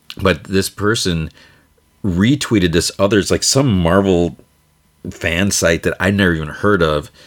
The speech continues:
The tweet, like, straight up is, is just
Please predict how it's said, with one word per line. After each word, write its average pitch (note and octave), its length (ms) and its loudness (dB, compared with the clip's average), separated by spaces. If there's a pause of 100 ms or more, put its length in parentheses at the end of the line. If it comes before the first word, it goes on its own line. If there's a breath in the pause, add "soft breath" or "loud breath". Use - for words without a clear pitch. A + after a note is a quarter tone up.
(520 soft breath)
The G#2+ 120 0
tweet, C3+ 440 -2
like, F#2+ 140 0
straight G2+ 500 0
up F2 280 0 (840)
is, F#2 240 -2
is F#2 200 0
just - 400 0